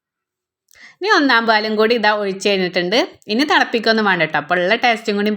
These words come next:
പോവേ. ഇത്ര തന്നെ ഉള്ളൂ ട്ടോ.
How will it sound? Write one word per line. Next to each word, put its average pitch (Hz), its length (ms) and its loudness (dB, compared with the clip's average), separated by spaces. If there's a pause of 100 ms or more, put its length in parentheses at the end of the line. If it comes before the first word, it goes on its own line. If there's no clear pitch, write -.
പോവേ. 170 300 -2 (3000)
ഇത്ര 381 180 -2
തന്നെ 339 180 0
ഉള്ളൂ 196 240 2
ട്ടോ. 151 100 2